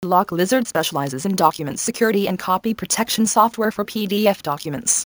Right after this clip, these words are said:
S W F flash files, e-books, e-learning courses, software, and web-based content, H T M L, images, text,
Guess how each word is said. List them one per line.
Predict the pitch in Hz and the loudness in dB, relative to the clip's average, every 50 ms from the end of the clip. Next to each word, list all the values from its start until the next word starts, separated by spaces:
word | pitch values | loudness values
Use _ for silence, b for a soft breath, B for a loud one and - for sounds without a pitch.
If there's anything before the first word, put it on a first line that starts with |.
| _ _ - | _ _ 0
S | 196 202 - | 0 2 2
W | - 208 190 190 190 190 196 190 | 2 2 2 2 2 0 2 2
F | - 233 - | 2 0 -2
flash | - - 220 208 208 214 - - | -2 -2 0 2 2 2 2 0
files, | - 175 160 160 165 175 175 - _ _ - | 0 0 2 2 2 0 -2 -4 _ _ -2
e-books, | 220 226 202 196 208 170 - - - - - _ _ - | -2 0 2 4 4 2 2 0 -4 -10 -10 _ _ -8
e-learning | 196 208 196 175 180 190 190 196 214 | -6 -4 -2 -2 0 0 0 0 0
courses, | 208 - 196 175 - - 180 180 180 - _ _ - | 0 2 2 2 2 0 -2 -2 -4 -4 _ _ -8
software, | - - 208 190 185 - - 151 135 120 127 - _ _ - | 2 6 6 6 6 4 0 -4 -4 -4 -4 -6 _ _ -4
and | 185 185 180 | -2 0 0
web-based | 180 202 208 190 - 196 202 233 - - - | 0 0 0 0 0 0 0 0 0 -2 -2
content, | - 185 175 185 - - 185 185 - | 0 0 0 0 0 -2 -2 2 2
H | 208 208 202 - - | 2 2 2 0 0
T | - - 247 233 | 0 2 4 4
M | 208 208 202 | 4 4 4
L, | 196 180 139 131 - _ _ | 2 2 0 -2 -6 _ _
images, | - 180 196 202 165 - 139 131 - - _ _ - | 0 2 2 2 2 0 -2 -2 -4 -8 _ _ -2
text, | - 220 143 - - - - - | 0 0 0 -2 -4 -10 -10 -10